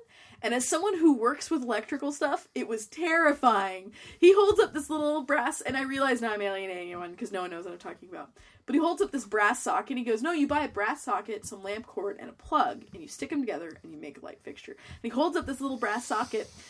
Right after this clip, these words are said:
and he goes, "Look, it says right here," and he points to it, "six hundred sixty watts, that's the maximum wattage it can handle, so it's fine with our three hundred watt incandescent bulb."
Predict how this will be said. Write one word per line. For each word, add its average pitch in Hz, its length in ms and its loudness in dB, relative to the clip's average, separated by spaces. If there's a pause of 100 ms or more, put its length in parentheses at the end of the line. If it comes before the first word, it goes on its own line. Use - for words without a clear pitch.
(160)
and 220 80 0
he 247 40 4
goes, 240 260 2
"Look, 311 340 4
it 247 120 0
says 359 160 4
right 370 120 4
here," 320 160 4
and 269 80 0
he 254 60 0
points 240 300 0
to 226 120 0
it, - 140 -2
"six - 200 2
hundred 294 220 0
sixty 262 260 -4
watts, 208 500 2
that's 202 200 -2
the 220 60 -4
maximum 202 360 -2
wattage 180 300 -2
it 208 60 -10
can 233 80 -14
handle, 269 400 -4
so 247 120 -4
it's 240 100 -4
fine 220 240 -2
with 233 120 -4
our 196 100 -2
three 208 240 -8
hundred 190 220 -8
watt 170 180 -8
incandescent - 560 -16
bulb." - 260 -16